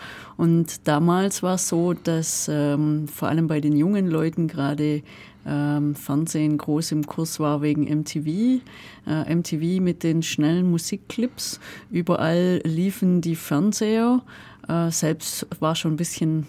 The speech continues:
ähm, wie in der Türkei oder in den arabischen Ländern, wenn man da reist, sieht man ja auch, läuft in jeder Kneipe überall der Fernseher und nicht das Radio.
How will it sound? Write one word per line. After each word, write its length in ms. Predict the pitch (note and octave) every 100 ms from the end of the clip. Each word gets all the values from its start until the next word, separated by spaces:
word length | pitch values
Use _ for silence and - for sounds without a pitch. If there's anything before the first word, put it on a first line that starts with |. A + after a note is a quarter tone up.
| -
ähm, 480 | D#3 D3+ D3+ D3+ D3
wie 260 | D3+ E3 D3+
in 80 |
der 80 | D3+
Türkei 480 | D3 D3+ - D#3 F#3
oder 340 | D#3 D3+ C#3+
in 140 | C#3+ D3+
den 180 | D3+ D3
arabischen 520 | C#3+ D3+ D3+ E3 D3+
Ländern, 240 | D#3+ E3
wenn 100 | D3+
man 100 | D3+
da 300 | D3 C#3+ D3 - - -
reist, 380 | - C#3 D#3+ -
sieht 200 | - E3
man 100 | E3
ja 120 | D3+
auch, 260 | D3+ E3 E3
läuft 400 | - D#3 D#3 -
in 80 |
jeder 240 | D3 D3+ D#3+
Kneipe 400 | - D#3 E3+ F3+
überall 400 | D#3 D#3+ C#3+ C#3+
der 100 | C#3
Fernseher 520 | - C#3 F3+ F3 E3
und 100 | D#3
nicht 200 | D#3+ -
das 200 | D3+ -
Radio. 460 | B2+ D3 F3+ G3